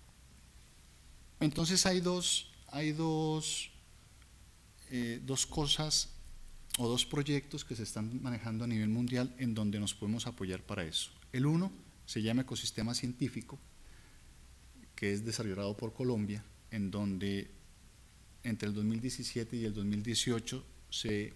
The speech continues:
pueden presentar proyectos que se puede tener, eh, apoyos hasta por seis punto cinco millones de euros por proyecto,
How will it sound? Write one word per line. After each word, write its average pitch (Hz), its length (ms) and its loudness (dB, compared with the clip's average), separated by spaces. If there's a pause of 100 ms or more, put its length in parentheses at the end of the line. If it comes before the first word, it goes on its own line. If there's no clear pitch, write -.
(120)
pueden 117 240 0
presentar 104 480 -4
proyectos 117 640 -4 (960)
que 110 120 -2
se 110 100 0
puede 117 200 2
tener, 113 400 2 (180)
eh, 113 480 0
apoyos 120 440 2
hasta 110 220 -4
por 95 180 -4
seis 104 180 -2
punto 107 300 -6
cinco 113 260 -4
millones 107 340 0
de 120 120 0
euros 110 400 -2 (580)
por 120 200 2
proyecto, 127 520 2